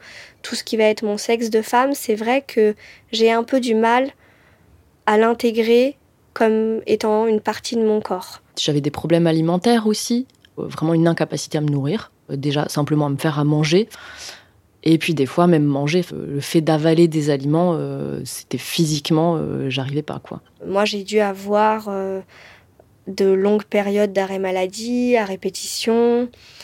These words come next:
Speaker 1: du mal, en fait, à m'intégrer dans un travail et, euh, à le garder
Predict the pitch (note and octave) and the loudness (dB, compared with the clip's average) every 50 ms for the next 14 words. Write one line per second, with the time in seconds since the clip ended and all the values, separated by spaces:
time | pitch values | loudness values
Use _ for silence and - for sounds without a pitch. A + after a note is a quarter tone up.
0 | - - - _ - - G3+ F#3+ F#3+ G3 G#3 A3 A3+ A3 G#3 G3 G3 - - G3 | -20 -20 -20 _ -10 -6 -2 0 2 4 4 4 4 4 2 0 -4 -4 -2 0
1 | F#3+ G3+ G3+ - - F#3+ F3+ F3+ F3+ F#3 F#3 F#3 F#3+ - - F#3+ G3 G3 G3+ G#3 | 0 0 -2 -4 -4 -2 -2 -2 -2 -2 -2 -4 -4 -6 -6 -6 -4 -2 2 2
2 | G#3+ G#3+ G#3+ A3 G#3+ G#3 G3 F#3+ F#3 F#3+ F#3 F3+ - - - F#3+ G3 G#3 G#3+ A3 | 4 6 6 4 4 2 -2 -4 -4 -4 -6 -6 -8 -8 -6 -2 0 2 2 2
3 | A3+ A3+ A3+ A3+ A3 A3 A3 G3+ G3 F#3+ F#3+ F#3 F3+ F3+ F3 F3+ F3+ F3+ - - | 2 2 0 0 -2 -2 -4 -4 -6 -4 -4 -2 -2 -2 -2 -2 -4 -6 -12 -18
4 | - - - - - _ - F#3+ F#3 F#3+ G3+ G3+ G3 G3+ G#3 G3+ | -18 -20 -20 -20 -10 _ -2 -2 0 0 0 0 0 0 0 2